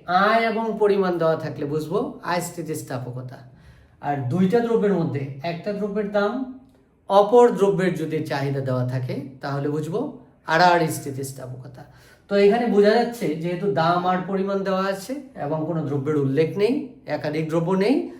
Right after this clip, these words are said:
সুতরাং এটা দাম স্থিতিস্থাপকতা। এই দাম স্থিতিস্থাপকতা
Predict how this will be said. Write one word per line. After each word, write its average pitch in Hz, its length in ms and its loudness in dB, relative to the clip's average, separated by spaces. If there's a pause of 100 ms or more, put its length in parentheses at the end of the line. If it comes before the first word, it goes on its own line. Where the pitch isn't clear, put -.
(340)
সুতরাং 202 360 2 (120)
এটা 208 140 -4 (320)
দাম 147 140 2 (120)
স্থিতিস্থাপকতা। 131 920 -10 (920)
এই 185 160 4 (140)
দাম 185 160 4 (140)
স্থিতিস্থাপকতা 240 880 -4